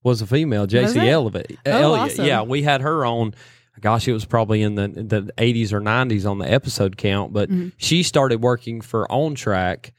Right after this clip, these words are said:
Speaker 2: Mm-hmm.
Speaker 1: which Lance runs On Track, but she started learning from him, and
Speaker 2: Yeah.
Speaker 1: now she runs a big part of On
Speaker 2: Yeah.
Speaker 1: Track. So she's right there with you and
Speaker 2: Mm-hmm.
Speaker 1: speaks about the same things that you do.
Speaker 2: Yeah.
Speaker 1: So it's, it's pretty neat. And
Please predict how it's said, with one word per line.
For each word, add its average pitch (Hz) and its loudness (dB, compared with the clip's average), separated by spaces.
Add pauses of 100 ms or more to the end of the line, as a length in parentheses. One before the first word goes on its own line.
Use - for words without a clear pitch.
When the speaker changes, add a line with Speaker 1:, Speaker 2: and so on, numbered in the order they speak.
Speaker 2:
Mm-hmm. 190 -6
Speaker 1:
which 156 0
Lance 156 2
runs 139 2
On 113 0
Track, 110 0
but 113 -4
she 143 -2
started 117 0 (100)
learning 120 2
from 120 0
him, 120 -2
and 107 -4
Speaker 2:
Yeah. 110 2
Speaker 1:
now 123 2
she 131 0
runs 110 0
a 101 0
big 101 -4
part 127 0
of 98 -6
On 98 -6
Speaker 2:
Yeah. - -6
Speaker 1:
Track. 90 -4
So 113 0 (300)
she's 180 2
right 151 2
there 143 4
with 127 2
you 120 0
and 117 -2
Speaker 2:
Mm-hmm. 196 -2
Speaker 1:
speaks 147 -2
about 117 -2
the 110 -12
same 107 -6
things 101 -6
that 95 -10
you 175 -4
do. 104 -2
Speaker 2:
Yeah. 104 -4
Speaker 1:
So 117 0
it's, - -8 (280)
it's 143 -4
pretty 202 2
neat. 151 0
And 135 0